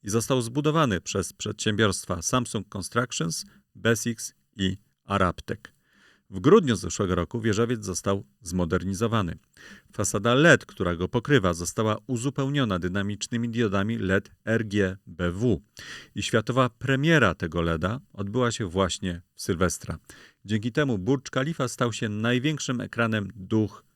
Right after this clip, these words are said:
na świecie. Natomiast w tym samym czasie w Londynie ogromny miś Paddington był jedną z wielu holograficznych animacji, wyświetlanych tak, jakby był umieszczony w środku pustej przestrzeni słynnego London Eye.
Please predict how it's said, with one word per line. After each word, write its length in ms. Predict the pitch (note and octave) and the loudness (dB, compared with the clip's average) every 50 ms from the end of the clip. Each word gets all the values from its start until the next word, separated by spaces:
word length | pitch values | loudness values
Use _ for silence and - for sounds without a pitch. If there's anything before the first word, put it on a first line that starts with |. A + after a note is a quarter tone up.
| _ _ _ _ _ - | _ _ _ _ _ -8
na 180 | A#2+ C3+ C#3 | -2 0 0
świecie. 380 | B2 - - - - - - - A2 - _ _ _ _ _ _ _ _ _ _ _ _ - | 0 0 -2 -4 -4 -4 -6 -12 -12 -16 _ _ _ _ _ _ _ _ _ _ _ _ -4
Natomiast 400 | A#2 A#2 - D3 C#3+ C#3+ - - | -2 2 2 4 2 2 0 -2
w 60 | - | -2
tym 160 | - C#3 C3+ | -2 -2 0
samym 300 | - - D#3+ E3+ F#3 F#3+ | 2 0 0 2 0 0
czasie 400 | - G3+ D#3+ B2 - - - - E2+ | 4 4 4 4 4 0 -4 -6 -8
w 180 | F#2+ D#2+ D#2+ F2+ | -10 -6 -2 2
Londynie 580 | G#2 A#2 B2 B2+ A#2 D3 D3+ A2 F2+ E2 E2 - _ _ | 2 2 2 2 2 0 0 0 0 -4 -6 -8 _ _
ogromny 520 | - B2 G#2+ A#2+ B2+ C#3 C#3+ D3 C#3+ C#3 A#2 | -4 -4 -2 0 0 0 0 -2 -2 -4 -2
miś 280 | G2+ G2 G#2 G#2 - - _ | -2 -2 -2 -4 -6 -10 _
Paddington 600 | - D#3 D3 A2+ F#2 F2 D#2 - - F2 E2+ E2 E2 | -2 0 0 0 0 -4 -6 -4 -4 -4 -4 -4 -2
był 160 | F2 F#2+ G2 | -2 0 2
jedną 380 | A2 A2+ G2+ G2 A2 A2+ A2 G#2 | 2 0 0 0 -2 -2 -2 -2
z 140 | F#2 F2 | -4 -6
wielu 380 | E2+ F2+ A2+ B2+ C3 C3+ C#3 C3+ | -4 0 2 2 2 2 0 0
holograficznych 800 | A#2+ B2 G#2+ G#2 F2+ F#2 F#2+ - - G#2+ - - A2 G#2 - - _ - | 0 0 0 0 0 -2 -2 -2 -4 -8 -8 -4 -4 -6 -6 -8 _ -4
animacji, 640 | A2+ A2+ A#2 A2+ G#2 F#2 E2 - - - - G2 - _ _ _ - | -2 0 0 2 2 0 0 0 -4 -6 -8 -8 -10 _ _ _ -12
wyświetlanych 640 | F#2+ G2+ - - - A2+ - B2+ A#2 A2 G#2+ - - | -8 -6 -6 -2 -2 -2 0 0 -2 -2 -2 -6 -2
tak, 320 | G2+ A2 A2+ - _ - | 0 0 0 0 _ -6
jakby 280 | A2+ G#2 G2 F#2+ G#2 F#2+ | -8 -6 -4 -4 -4 -2
był 180 | A2+ A2+ A#2 | -2 -2 -2
umieszczony 480 | A2+ A2+ A2 G#2 - - A#2+ A#2 G#2+ G2 | -2 -2 -4 -4 -4 -4 -4 -4 -4 -4
w 60 | - | -4
środku 360 | - - C#3+ C#3 - - - | -2 0 0 0 0 -4 -10
pustej 300 | - - A#2 - - G#2+ | -6 -6 -4 -2 -2 -4
przestrzeni 540 | - - - - - - - A#2 G#2+ G#2+ G#2+ | -2 -2 -4 -4 -4 -2 -2 -2 -2 -2 -4
słynnego 600 | - - - E3+ C#3 A2 F2+ F2 E2 F2 F2 F2 - _ _ _ - | -6 -4 -2 -2 0 0 0 -2 0 -2 -2 -4 -4 _ _ _ -6
London 420 | - E2+ E2+ E2 D#2+ F2 F2 F2+ - | -2 0 0 2 2 0 -2 -2 0
Eye. 220 | G#2+ G2+ F2+ D#2 | 0 0 0 -2